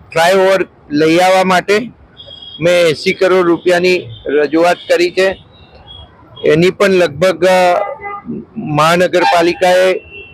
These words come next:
એના ડ્રોઈંગથી માંડીને એ બધું કરવાની કામગીરી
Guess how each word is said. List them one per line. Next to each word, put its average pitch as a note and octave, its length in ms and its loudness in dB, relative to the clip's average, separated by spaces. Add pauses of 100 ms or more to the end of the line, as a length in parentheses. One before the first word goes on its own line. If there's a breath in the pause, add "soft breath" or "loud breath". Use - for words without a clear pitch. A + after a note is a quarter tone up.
(220)
એના D#3+ 180 0
ડ્રોઈંગથી D#3+ 580 -2
માંડીને F3 460 0
એ F3 160 2
બધું D#3+ 280 0
કરવાની E3 640 0
કામગીરી D#3 680 -2